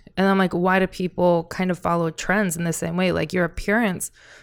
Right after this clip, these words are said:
shouldn't be a trend, but it kind of, it kind of is nowadays. I'm like, "How is this translating to, like, the interior?"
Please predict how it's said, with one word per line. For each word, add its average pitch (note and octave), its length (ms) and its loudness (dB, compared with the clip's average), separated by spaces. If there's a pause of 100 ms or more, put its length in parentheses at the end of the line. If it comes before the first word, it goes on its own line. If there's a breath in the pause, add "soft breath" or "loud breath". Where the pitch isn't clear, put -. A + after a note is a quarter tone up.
shouldn't G#3 340 0
be F#3+ 120 4
a D3 80 0
trend, G3 460 2
but D#3+ 240 0
it E3+ 120 -8
kind G3+ 260 -4
of, F3+ 140 -6
it - 100 -10
kind F#3+ 220 -6
of E3 80 -4
is A#3+ 200 0
nowadays. F3+ 500 -4
I'm F#3 100 -2
like, F3+ 120 -4
"How A3 220 0
is A#3 80 -2
this C4+ 120 -4
translating G3 600 -2
to, F#3 100 -2
like, E3 220 -2
the F3 120 -6
interior?" F3 640 -8